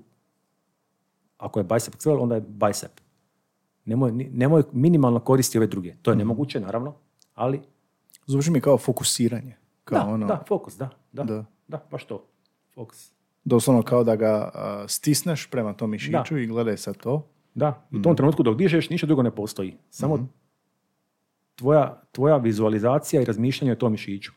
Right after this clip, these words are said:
Speaker 1: Ne mora
Speaker 2: Mhm.
Speaker 1: razmišljati o ničem drugom.
Speaker 2: Mhm. Vrlo je
Speaker 1: To.
Speaker 2: izravna komunikacija i direktno usmjerena na
Speaker 1: Da, da, da.
Speaker 2: mišić koji zapravo predstavlja
Speaker 1: Da.
Speaker 2: kao neku riječ u rečenici na kojoj se
Speaker 1: Da,
Speaker 2: fokusiraš,
Speaker 1: da,
Speaker 2: da?
Speaker 1: recimo tak nekako, da.
Speaker 2: Mhm, mhm.
Speaker 1: Da.
Speaker 2: Dobro, to je ako se, a,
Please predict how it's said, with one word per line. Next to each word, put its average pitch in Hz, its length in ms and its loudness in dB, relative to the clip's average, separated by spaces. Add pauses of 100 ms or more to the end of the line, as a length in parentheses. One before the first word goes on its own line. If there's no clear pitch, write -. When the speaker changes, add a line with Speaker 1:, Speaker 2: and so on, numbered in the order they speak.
Speaker 1:
Ne 117 100 -6
mora 139 60 2
Speaker 2:
Mhm. - 60 0
Speaker 1:
razmišljati 123 320 -2
o - 20 -2
ničem 131 160 -4
drugom. 92 240 -10 (460)
Speaker 2:
Mhm. 101 180 -12 (840)
Vrlo 185 220 4
je - 60 2
Speaker 1:
To. 160 60 2
Speaker 2:
izravna 147 360 4
komunikacija 117 600 -4
i 110 40 -6
direktno 110 340 -2
usmjerena 92 540 -6
na 95 160 -14 (180)
Speaker 1:
Da, 104 80 -20
da, 151 100 2
da. - 40 4
Speaker 2:
mišić - 300 0
koji 120 180 -2
zapravo 113 280 0
predstavlja 107 640 -6
Speaker 1:
Da. 131 280 -4 (300)
Speaker 2:
kao 135 160 6
neku 117 220 4
riječ 117 280 4
u 98 40 -10
rečenici 107 500 -6
na - 80 -16
kojoj 98 180 -16
se 110 80 -6
Speaker 1:
Da, 123 120 4
Speaker 2:
fokusiraš, 107 440 -6
Speaker 1:
da, - 60 -16
Speaker 2:
da? 107 60 -10
Speaker 1:
recimo 110 200 -14
tak - 200 -16
nekako, 92 260 -20
da. 95 120 -14
Speaker 2:
Mhm, 98 160 -14 (200)
mhm. 101 180 -12 (120)
Speaker 1:
Da. 107 160 -16 (1000)
Speaker 2:
Dobro, 147 360 2
to 175 220 4
je 185 60 6
ako 147 280 4
se, 127 520 -4
a, 113 520 -12